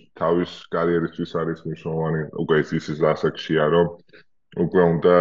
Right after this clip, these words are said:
ჩამოყალიბდეს რატი როგორც მოთამაშე და, აა, ცინცაძეს შვევია, აა, this, this, ups and downs, რო იტყვიან, აა, მაგრამ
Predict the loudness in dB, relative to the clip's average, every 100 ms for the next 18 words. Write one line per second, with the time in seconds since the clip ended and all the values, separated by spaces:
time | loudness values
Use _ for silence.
0 | 4 2 0 0 0 0 0 0 -4 -4
1 | -20 -6 -2 -2 -2 -2 -4 -6 -8 -6
2 | -6 -6 -8 -8 -6 -8 -12 _ _ _
3 | _ 0 2 2 2 4 6 4 4 6
4 | 6 6 4 2 -4 -4 2 2 2 -2
5 | -6 -6 -10 -10 -4 0 0 0 0 0
6 | 0 2 2 2 0 0 0 -2 -4 -2
7 | -2 -4 -10 -10 -6 -6 -6 -8 -10 -4
8 | -2 0 0 0 0